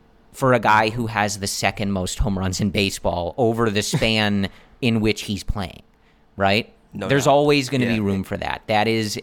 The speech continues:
Speaker 1: a, game power is a skill,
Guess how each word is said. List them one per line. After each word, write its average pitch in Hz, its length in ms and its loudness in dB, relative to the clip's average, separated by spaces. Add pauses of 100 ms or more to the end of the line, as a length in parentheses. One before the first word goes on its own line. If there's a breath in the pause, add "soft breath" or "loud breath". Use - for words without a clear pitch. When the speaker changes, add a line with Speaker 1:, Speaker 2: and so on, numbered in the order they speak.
Speaker 1:
a, 95 300 -2 (360)
game 151 400 0
power 110 600 -4 (480)
is 120 240 0
a 127 160 0
skill, 87 600 -4